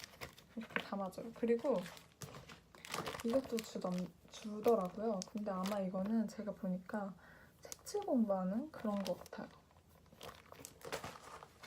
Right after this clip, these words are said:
그리고 짱구 물품 파는 데서 저는 이렇게 파일, 파일, 짱구들 친구들, 뭐 부모,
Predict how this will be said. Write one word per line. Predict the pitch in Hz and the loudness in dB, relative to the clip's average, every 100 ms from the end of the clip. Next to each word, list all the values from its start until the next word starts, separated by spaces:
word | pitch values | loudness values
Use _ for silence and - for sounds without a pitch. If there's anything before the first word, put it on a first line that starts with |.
| - - - - - - - - - - - - - - - - - - - - - - - | -14 -14 -12 -14 -16 -20 -18 -18 -18 -20 -18 -10 -8 -10 -14 -14 -12 -14 -14 -10 -4 -4 0
그리고 | 233 240 | 2 4
짱구 | 240 262 269 262 | 4 2 2 0
물품 | 233 214 208 240 | 0 -2 -2 0
파는 | 233 254 247 240 | 0 0 0 2
데서 | 233 233 220 202 214 196 190 - - - - | 4 2 2 2 2 2 0 -2 0 0 2
저는 | 214 196 | 0 2
이렇게 | 185 - 196 | 0 -2 -4
파일, | - - 277 262 320 - - - - - - | -2 2 6 6 4 2 -8 -8 -12 -12 -10
파일, | - 285 277 262 269 233 | -2 2 6 8 8 6
짱구들 | 220 247 269 269 233 220 | 6 2 4 6 6 6
친구들, | 214 - 269 262 254 247 226 220 214 214 214 214 | 2 0 2 4 4 4 2 2 2 2 2 2
뭐 | 190 185 185 185 185 - - - - | 4 6 6 2 -2 -12 -14 -16 -16
부모, | - 220 202 208 214 208 | -4 -2 0 0 0 0